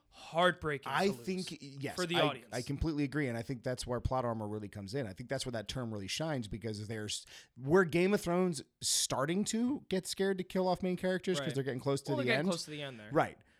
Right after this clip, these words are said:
Speaker 2: W-, uh, but they weren't scared of losing viewers because people like so-and-so.
Speaker 1: Sure.
Speaker 2: A, uh, A M C, on the other hand, after seeing, after losing over a million viewers after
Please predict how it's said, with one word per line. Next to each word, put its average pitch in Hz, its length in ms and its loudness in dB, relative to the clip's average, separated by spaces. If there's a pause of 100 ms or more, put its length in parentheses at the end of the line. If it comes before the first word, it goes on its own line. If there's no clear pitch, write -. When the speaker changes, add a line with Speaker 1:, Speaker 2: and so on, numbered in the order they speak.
Speaker 2:
W-, 147 160 -2 (180)
uh, 120 200 0
but 120 180 -4
they 143 140 2
weren't 165 360 0
scared 160 380 0
of 120 120 0
losing 117 420 2
viewers 113 460 0
because 113 260 -6
people 117 300 -4
like 107 260 -8
so-and-so. 92 560 -8
Speaker 1:
Sure. 156 300 -10 (600)
Speaker 2:
A, 143 200 4
uh, - 100 0
A 123 340 0
M 127 80 0
C, 240 240 0
on 151 120 4
the 110 100 -4
other 104 160 -6
hand, 98 340 -8 (360)
after 131 240 -2
seeing, 147 280 2
after 147 200 0
losing 156 300 6
over 135 220 4
a 120 60 2
million 131 400 2
viewers 120 340 0
after 110 460 -4